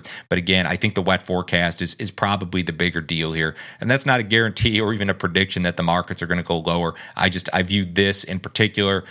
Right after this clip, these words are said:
and also this even the next seven days. I mean, this is bearish stuff in regard to weather, uh, this time of year. We do have a U S D A report today. This is the planted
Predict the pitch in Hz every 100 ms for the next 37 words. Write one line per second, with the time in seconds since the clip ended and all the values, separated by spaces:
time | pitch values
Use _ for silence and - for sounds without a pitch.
0 | - 95 113 151 123 113 113 110 98 98
1 | 95 - 98 92 90 92 87 - 95 101
2 | 101 98 92 95 87 - 92 87 - -
3 | - - 85 87 90 - 82 87 85 82
4 | - - 80 82 87 85 - 87 80 76
5 | 82 71 - - - - - 95 101 117
6 | 113 107 110 107 104 107 113 110 113 107
7 | 101 110 123 101 95 90 92 - 104 98
8 | 98